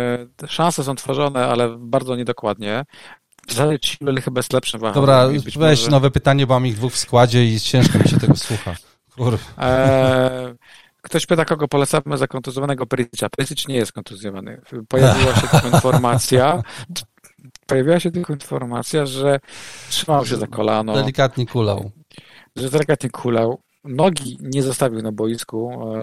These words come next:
Speaker 1: E, szedł na nogach. E, być może, być może ma jakiś uraz i być może na presie w piątek coś się więcej dowiemy,
Speaker 2: Mhm.
Speaker 1: ale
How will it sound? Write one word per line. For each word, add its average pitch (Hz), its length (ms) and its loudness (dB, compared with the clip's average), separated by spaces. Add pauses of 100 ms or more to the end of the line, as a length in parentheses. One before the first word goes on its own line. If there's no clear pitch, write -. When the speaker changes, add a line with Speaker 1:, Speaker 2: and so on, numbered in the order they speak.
(140)
Speaker 1:
E, 110 40 -12
szedł 123 380 -2
na 113 140 -2
nogach. 110 540 -6
E, 107 580 -6 (560)
być 160 200 -4
może, 139 260 -2 (120)
być 139 260 0
może 147 320 2
ma 117 140 -2
jakiś 110 260 -6
uraz 127 420 -8
i 151 80 -6
być 131 200 -10
może 117 280 -4
na 113 180 -2
presie 120 400 -4
w - 80 -20
piątek 117 400 -8
coś - 220 -12
się - 140 -16
więcej 110 260 -8
dowiemy, 104 500 -8
Speaker 2:
Mhm. 110 440 -4 (260)
Speaker 1:
ale 143 840 2